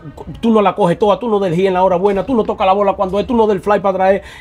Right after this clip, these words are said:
Y por eso nosotros respetamos. Tú jugabas duro, tú aunque estabas en Grandes Ligas, fuiste a Serie Mundial, fuiste a Juego de Estrella, tú siempre venías a representar a tu equipo.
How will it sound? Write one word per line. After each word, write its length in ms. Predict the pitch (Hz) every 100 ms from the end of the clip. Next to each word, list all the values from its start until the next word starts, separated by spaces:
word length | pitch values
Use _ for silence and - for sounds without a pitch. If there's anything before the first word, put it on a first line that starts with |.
| -
Y 100 | 185
por 140 | 202 202
eso 120 | 208
nosotros 320 | 208 202 202
respetamos. 460 | 196 180 185 196 175
Tú 80 | 196
jugabas 320 | 196 208 185
duro, 220 | 196 185 147
tú 180 | 202
aunque 200 | 208 190
estabas 220 | 185 196 208
en 40 |
Grandes 260 | 202 202 180
Ligas, 320 | 185 170 175
fuiste 240 | 202 196 196
a 140 | 190
Serie 300 | 165 196 196
Mundial, 460 | 180 170 175 196 156
fuiste 260 | 196 196
a 40 | 190
Juego 220 | 190 190
de 60 |
Estrella, 400 | 175 190 196 160 - - -
tú 100 | 156
siempre 260 | 143 185 175
venías 400 | 165 175 165 147
a 80 | 139
representar 440 | 135 131 123 123
a 20 |
tu 60 | 117
equipo. 340 | 92 90 -